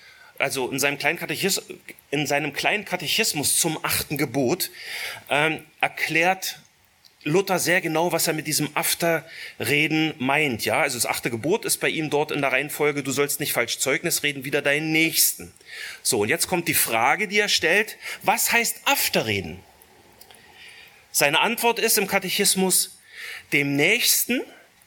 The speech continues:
hinter dem Rücken Übles nachsagen und seine Worte und Werke giftig deuten und böslich verdrehen." Giftig deuten und böslich verdrehen. Und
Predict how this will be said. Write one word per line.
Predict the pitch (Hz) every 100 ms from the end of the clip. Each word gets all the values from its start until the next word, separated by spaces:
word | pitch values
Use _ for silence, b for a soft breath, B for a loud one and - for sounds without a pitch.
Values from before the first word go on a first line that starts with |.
| _
hinter | - 190 190
dem | 160 151
Rücken | 127 175 190 240 220 -
Übles | 190 233 240 247 -
nachsagen | 170 175 - - 165 156 180 233 - - _ B B B B -
und | 156
seine | 147 147 160 139
Worte | 127 147 196 226 233
und | - 151 123 113
Werke | 123 156 - 185 139 - 113 117
giftig | 151 240 - - 220 196 - -
deuten | 139 127 135 - 180 269 - _ _ b b -
und | 156 147 117 98
böslich | 165 196 208 - 196 190 -
verdrehen." | - 170 170 135 151 135 95 82 - _ _ _ _ _ _ _ _ B B B 113
Giftig | 98 233 226 - 175 - -
deuten | 151 165 165
und | 135 113
böslich | 143 170 170 165
verdrehen. | - 165 151 127 92 87 B B B B B -
Und | 123 117 -